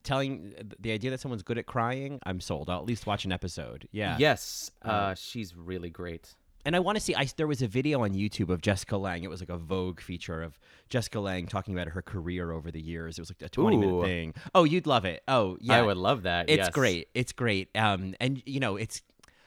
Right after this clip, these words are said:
Speaker 1: it is <laughs> so spot on. At some point, I think when she's talking about maybe, like, The Postman Always Rings Twice,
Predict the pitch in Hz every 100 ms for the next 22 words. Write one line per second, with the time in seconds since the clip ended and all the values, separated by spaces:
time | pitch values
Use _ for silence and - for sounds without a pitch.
0 | _ - - _ _ - - - 147 143
1 | - - - - - - - - 139 127
2 | - 110 107 92 87 - - - 131 -
3 | 127 123 123 107 104 104 - 90 95 92
4 | 92 85 - - 104 110 110 90 87 87
5 | 85 - 95 90 82 87 - 90 - 90
6 | 87 - 85 85 87 - - 85 82 82
7 | -